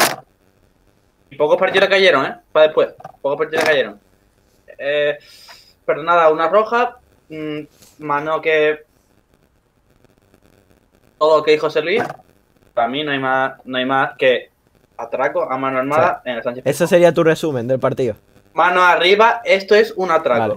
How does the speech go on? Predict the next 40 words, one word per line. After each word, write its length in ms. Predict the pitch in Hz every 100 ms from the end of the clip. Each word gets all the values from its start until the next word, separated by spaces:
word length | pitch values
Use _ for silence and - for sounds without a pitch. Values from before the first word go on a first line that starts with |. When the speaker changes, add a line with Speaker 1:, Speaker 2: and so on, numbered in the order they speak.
| -
Speaker 2:
tu 100 | 131
resumen 380 | 123 143 143
del 100 | 160 156
Speaker 1:
Mi 60 |
Speaker 2:
partido 420 | 147 151 156 170
Speaker 1:
resumen. 80 | 208 - -
Speaker 2:
sería 480 | 143 139 160 180 -
que 100 | 147
le 40 | 143
han 140 | 151
robado 220 | 147 143
al 60 | 143
Sevilla, 420 | 139 127 117 104
¿no? 140 | 131 - _ _ _ _ _ _ _ _ _ _ _ _ _ _ _ _ - - _ _ _ -
Vale, 160 | 113 101
Speaker 1:
Completamente. 480 | 131 139 131 110 101
Speaker 2:
vale. 200 | 98 - - _ _ -
Más 160 | 131
opiniones, 440 | 143 143 143 113 110
por 160 | 113
favor, 240 | 120 117 107
porque 380 | 107 107 104 131 _ _ _ _ _ _ _ _ 101 101 101 101 101 101 _ _ _ - -
Speaker 1:
¿Por 120 | 135
qué 120 | 135
qué? 360 | 139 170 165 - _ -
¿Al 140 | 123
game? 260 | 139 180 214
Speaker 2:
no 120 | 131
me 100 | 135
Speaker 1:
¿Por 80 | 139
qué 40 | 135
qué? 60 | 143
Speaker 2:
convence, 300 | 143 117 113
no 120 | 123
me 120 | 127
convence 440 | 131 131 147 170
y 60 | 156
no 100 | 147
la 120 | 143
comparto. 500 | 143 139 127 107 98